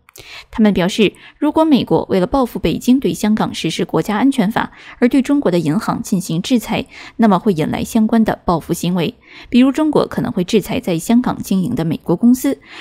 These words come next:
而这将导致双输的局面。尽管如此，美国最近采取的一系列举动可以看作是收紧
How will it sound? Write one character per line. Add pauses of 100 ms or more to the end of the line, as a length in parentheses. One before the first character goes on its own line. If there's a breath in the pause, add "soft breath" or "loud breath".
(140 loud breath)
而
这
将
导
致
双
输
的
局
面。 (460 soft breath)
尽
管
如
此， (240 soft breath)
美
国
最
近
采
取
的
一
系
列
举
动
可
以
看
作
是
收
紧